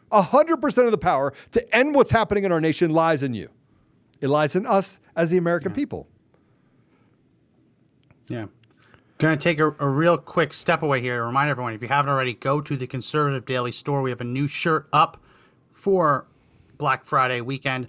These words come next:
Speaker 2: All I want for Christmas is a full forensic audit. Pick it up today. And as a bonus, people have been asking for promo codes. All orders over a hundred and twenty-five dollars, you're gonna get ten percent off. That's gonna cover your shipping. But you gotta make sure you use promo code ten off, T E N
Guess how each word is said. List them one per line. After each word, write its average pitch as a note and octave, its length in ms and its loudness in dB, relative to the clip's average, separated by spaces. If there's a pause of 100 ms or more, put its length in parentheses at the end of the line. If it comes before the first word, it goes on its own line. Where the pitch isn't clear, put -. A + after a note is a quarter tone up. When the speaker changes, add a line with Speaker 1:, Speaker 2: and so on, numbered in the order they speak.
(180)
Speaker 2:
All D#3 160 2
I D#3 60 4
want D3+ 200 2
for D3 80 -4
Christmas C#3+ 380 -6
is B2+ 100 -8
a B2 40 -4
full C#3+ 220 -4
forensic C3 560 -4
audit. D#3+ 360 2 (360)
Pick - 220 -4
it D#3 60 0
up - 320 0
today. D3 500 -2
And C3 140 -8
as B2+ 120 -6
a B2+ 60 -8
bonus, C#3+ 380 -2
people C#3 260 -8
have B2+ 60 -8
been C3+ 80 -6
asking C3 260 -4
for B2+ 100 -10
promo C3+ 280 -4
codes. B2+ 280 -2
All C3 260 -2
orders C3+ 380 -4
over B2 220 -6
a A2 40 -6
hundred C3 180 -4
and - 80 -14
twenty-five A#2+ 420 -6
dollars, A#2 340 0
you're A#2 120 -10
gonna A2+ 100 -10
get A2 160 -12
ten C3+ 160 -6
percent B2 240 -6
off. A#2 140 -2
That's - 160 -10
gonna A2 160 -10
cover C3+ 220 -2
your B2 100 -2
shipping. G#2+ 360 -8 (360)
But A#2+ 100 -6
you A#2+ 60 -2
gotta B2+ 140 2
make B2+ 140 -2
sure C3 160 -4
you A#2+ 120 -2
use A#2+ 180 -4
promo B2+ 320 0
code A#2 300 -2
ten C#3 240 -2
off, A2+ 360 -4
T - 300 -8
E C#3 220 -4
N B2 260 -6